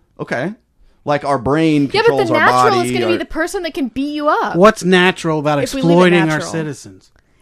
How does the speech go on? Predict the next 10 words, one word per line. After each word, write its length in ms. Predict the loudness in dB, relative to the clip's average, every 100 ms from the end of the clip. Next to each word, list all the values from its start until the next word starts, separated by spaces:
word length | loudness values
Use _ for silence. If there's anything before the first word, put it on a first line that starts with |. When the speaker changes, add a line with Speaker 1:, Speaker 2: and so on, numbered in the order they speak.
| -14
Speaker 2:
Yeah, 80 | -12
uh, 160 | -10 -14 -18 _ _ -10
what? 320 | -8 -8 -10 _ _ _ _ _ _
Speaker 1:
Now 240 | -4 0 2
we're 80 | 2
back 240 | 0 0
to 80 | -2
the 180 | -4 -4
exploitation, 680 | -6 -4 -4 -2 -4 -2 0
which 200 | 0